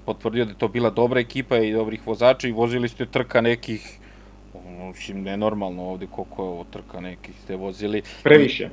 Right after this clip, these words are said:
Speaker 2: previše.
Speaker 1: previše.
Speaker 2: To je isto bio problem, bili smo svi, e, umorni, svi, svi biciklisti u ekipi, bili smo preumorni već na pola godine, jer je bio program,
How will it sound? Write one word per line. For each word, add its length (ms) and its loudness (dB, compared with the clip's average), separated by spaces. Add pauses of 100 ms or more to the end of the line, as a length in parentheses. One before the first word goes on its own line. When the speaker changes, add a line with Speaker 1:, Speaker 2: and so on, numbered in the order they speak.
(180)
Speaker 2:
previše. 0 -
Speaker 1:
previše. 420 8
Speaker 2:
To 120 8
je 80 10
isto 220 6
bio 200 10
problem, 440 6
bili 280 8
smo 200 -6
svi, 460 4
e, 80 -6 (800)
umorni, 420 8
svi, 280 12
svi 220 8
biciklisti 720 8
u 140 12
ekipi, 420 10
bili 320 12
smo 760 8 (520)
preumorni 500 12
već 260 12
na 240 8
pola 280 12
godine, 400 4
jer 100 2
je 60 6
bio 220 12
program, 640 8